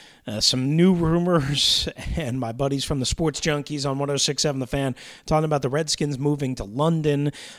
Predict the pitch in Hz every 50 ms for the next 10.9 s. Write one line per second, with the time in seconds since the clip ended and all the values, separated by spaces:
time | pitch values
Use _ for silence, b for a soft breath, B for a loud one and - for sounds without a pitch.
0 | B B - 123 123 127 135 - 151 143 143 151 151 151 139 135 120 127 120 120
1 | 113 - 107 143 147 147 139 131 127 139 143 147 143 - _ - 139 - - 156
2 | 151 143 127 131 - - - 131 120 131 160 151 156 151 151 135 127 127 123 -
3 | - 120 113 131 127 127 123 117 120 123 120 - B B B B B - 139 127
4 | - 165 156 143 135 - 139 131 127 131 123 127 127 131 135 131 - 135 - -
5 | 131 120 123 123 120 117 117 - - 139 135 117 - 147 135 120 113 - - 135
6 | 117 117 131 117 - 151 - 190 190 180 165 147 - 175 185 185 190 - 175 170
7 | 170 151 - - - - 160 156 151 147 - - - 143 131 120 113 123 147 180
8 | 185 170 151 147 190 262 302 - B B B B B B B B - 127 127 -
9 | - 196 175 165 175 175 175 175 170 170 165 156 - - - - - - - 151
10 | 151 147 143 143 143 143 131 - - - 202 240 233 175 139 139 151